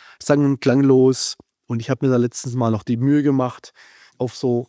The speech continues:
auf ein Portal zu gehen, was Next Change heißt. Ich meine, wir hatten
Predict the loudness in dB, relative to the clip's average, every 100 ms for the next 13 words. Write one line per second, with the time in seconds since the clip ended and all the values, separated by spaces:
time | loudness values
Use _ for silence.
0 | _ -10 -8 -4 -4 0 2 2 2 2
1 | 2 2 0 0 0 -2 -2 -8 -10 -6
2 | -2 0 -2 -2 -2 -2 -4 -12 -14 -2
3 | 0 0 -2 -4